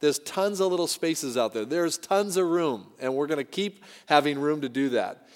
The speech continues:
And then to encourage you even more, why not go by the prayer side and take one of those out and read it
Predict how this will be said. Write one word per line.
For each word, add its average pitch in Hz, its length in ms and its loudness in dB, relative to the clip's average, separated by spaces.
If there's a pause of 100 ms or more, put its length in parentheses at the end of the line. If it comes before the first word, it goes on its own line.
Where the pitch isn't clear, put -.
(220)
And 170 160 4
then 247 140 8
to 247 80 2
encourage 196 480 -2
you 196 80 -2
even 170 260 -2
more, 165 540 2 (260)
why 226 280 4
not 233 240 2
go 185 160 2
by 180 260 4
the 147 140 0
prayer 220 480 4
side 120 500 2
and 143 180 -4
take 277 320 2
one 220 200 2
of 185 80 0
those 160 340 2
out 160 480 2 (720)
and 165 320 0
read 240 220 0
it 131 240 2